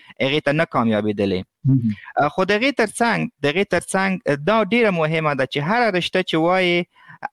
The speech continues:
Speaker 1: هغه باید، ا، سړی سمه ووایي.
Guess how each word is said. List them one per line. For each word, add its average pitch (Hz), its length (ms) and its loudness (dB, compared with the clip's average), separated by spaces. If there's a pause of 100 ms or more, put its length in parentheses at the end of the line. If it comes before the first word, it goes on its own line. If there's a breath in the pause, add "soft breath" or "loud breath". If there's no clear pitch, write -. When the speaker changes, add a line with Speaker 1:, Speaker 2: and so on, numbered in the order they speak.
Speaker 1:
هغه 151 220 0
باید، 180 320 0 (140)
ا، 135 320 2
سړی 151 480 -2
سمه 190 320 0
ووایي. 101 500 -2